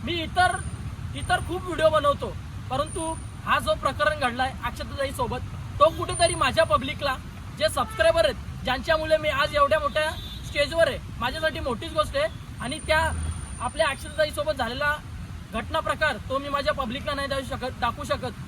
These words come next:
याची मला खंत वाटत होती. आणि तुमच्या, तुमच्यासाठी मी आज त्याच जागेवरती आहोत, ज्या ठिकाणी आपल्या अक्षताताई सोबत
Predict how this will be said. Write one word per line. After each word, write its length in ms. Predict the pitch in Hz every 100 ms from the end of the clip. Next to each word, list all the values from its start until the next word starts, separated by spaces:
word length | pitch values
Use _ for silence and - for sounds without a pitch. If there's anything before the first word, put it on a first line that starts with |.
| - 214
याची 300 | 247 233 302
मला 200 | 294 302 254
खंत 280 | 240 254
वाटत 280 | 311 294 277
होती. 220 | 247 233 - - - -
आणि 160 | 240
तुमच्या, 400 | 294 277 - 302 311 - - - -
तुमच्यासाठी 560 | 247 254 330 294 269 240
मी 140 | 233
आज 220 | 262 285 294 - - - - -
त्याच 180 | 277 320
जागेवरती 480 | 320 320 311 -
आहोत, 140 | - 294
ज्या 200 | 202 285
ठिकाणी 340 | 277 220 285
आपल्या 300 | 269 247 277
अक्षताताई 440 | 240 - 247 269 262
सोबत 240 | 262